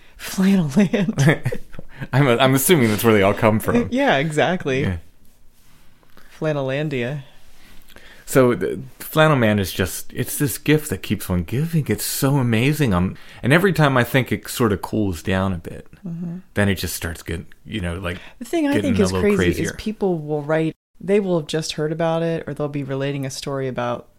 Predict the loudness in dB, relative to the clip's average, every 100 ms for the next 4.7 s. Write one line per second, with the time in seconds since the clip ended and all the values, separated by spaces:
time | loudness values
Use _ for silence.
0 | -20 _ _ -12 -6 -4 -4 -6 -6 -10
1 | -8 -6 -4 -4 -4 -4 -4 -6 -6 -8
2 | -6 -6 -6 -6 -4 -4 -8 -16 -16 -8
3 | -4 0 2 2 0 -2 -2 0 0 0
4 | -2 -6 -8 -6 -6 -8